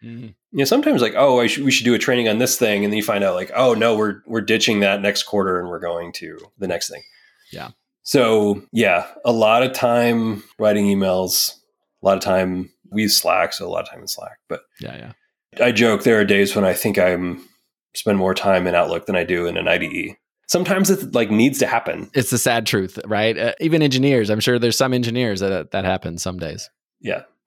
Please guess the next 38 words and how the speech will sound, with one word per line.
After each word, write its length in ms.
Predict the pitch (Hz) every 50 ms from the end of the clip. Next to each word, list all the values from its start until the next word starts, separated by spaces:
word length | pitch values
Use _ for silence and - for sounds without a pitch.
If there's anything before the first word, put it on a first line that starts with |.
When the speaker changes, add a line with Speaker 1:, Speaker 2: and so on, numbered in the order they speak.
| _ -
Speaker 1:
Is 140 | 147 143
there 120 | 135 165 -
anything 280 | 180 214 254 240 240
about 240 | 175 147 147 139 135
developer 360 | 127 117 131 135 143 131 135
education 600 | 135 - 123 113 113 110 - 127 120 117 - 117
that 100 | 117 -
you're 100 | - 107
glad 360 | 107 104 113 117 117 117 117 110
we 100 | 117 110
did 160 | 107 110 101
not 680 | 101 101 104 107 110 117 131 - - _ - - - - _ _ _ _ -
ask 260 | 87 78 - - -
you 100 | 87 90
about? 300 | 82 82 73 67 - _ _ _ _ _ _ _ _ _ _ - -
Speaker 2:
I 60 | -
think 200 | - 262 269 269
the 80 | 339
squirreliest 800 | 247 - - - - 110 107 107 117 127 143 151 156 147 - 123
bit 380 | 104 117 117 123 139 135 - - _ _ -
is, 720 | 120 113 113 110 107 107 107 107 107 101 - - - - - - - - - - -
how 220 | - 104 110 113
do 120 | 110 101 104
you 240 | 104 101 101 104 92
educate 560 | 90 98 92 101 101 - - 104 101 101 104
someone 340 | - - 104 104 104 107 107
that's 200 | 101 95 - -
not 280 | 95 95 95 - -
motivated? 720 | 98 98 92 98 107 104 104 113 110 113 127 127 127 127 - _ _ _ _ - -
I've 180 | - 110 101 95
run 160 | 101 101 101
into 280 | 104 101 104 98 - 98
this 560 | 87 101 98 95 95 95 - - - - - - - -
teaching 300 | - - 104 - 107 104
at 80 | 95
the 80 | 92 87
university 400 | 82 80 82 92 98 - - 107
level. 500 | 95 95 95 92 90 87 87 87 -